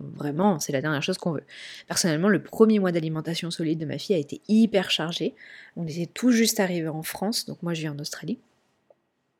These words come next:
On était tout juste arrivé en France, on sortait beaucoup,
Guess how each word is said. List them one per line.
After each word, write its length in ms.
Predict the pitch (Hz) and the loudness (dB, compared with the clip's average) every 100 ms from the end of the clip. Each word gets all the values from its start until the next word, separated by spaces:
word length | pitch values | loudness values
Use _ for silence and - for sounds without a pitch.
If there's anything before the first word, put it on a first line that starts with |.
| _ | _
On 100 | 202 | -8
était 120 | 165 | -8
tout 140 | - 185 | -6 -4
juste 180 | 185 185 | -2 0
arrivé 220 | 165 151 | 0 -2
en 100 | 143 | -6
France, 540 | - 208 214 214 - | 2 4 4 0 -4
on 60 | - | -8
sortait 320 | - - 151 | -8 -6 -6
beaucoup, 580 | 156 165 - 185 190 190 | -6 -8 -4 0 2 2